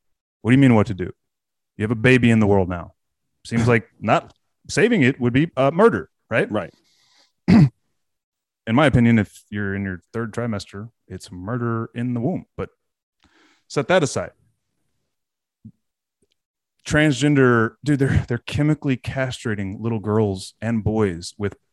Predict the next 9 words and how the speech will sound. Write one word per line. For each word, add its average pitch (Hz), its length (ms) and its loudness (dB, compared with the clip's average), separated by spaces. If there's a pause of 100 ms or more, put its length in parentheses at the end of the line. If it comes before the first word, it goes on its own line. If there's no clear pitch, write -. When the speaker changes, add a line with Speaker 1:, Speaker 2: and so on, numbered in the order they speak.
(120)
Speaker 1:
puberty 147 400 0
blockers. - 580 -14 (260)
We've, 113 240 -6
we've 113 320 -4
been 147 220 2
through 151 220 0
this, 90 240 -8
man. 98 260 -8
Speaker 2:
Yeah. 107 160 -2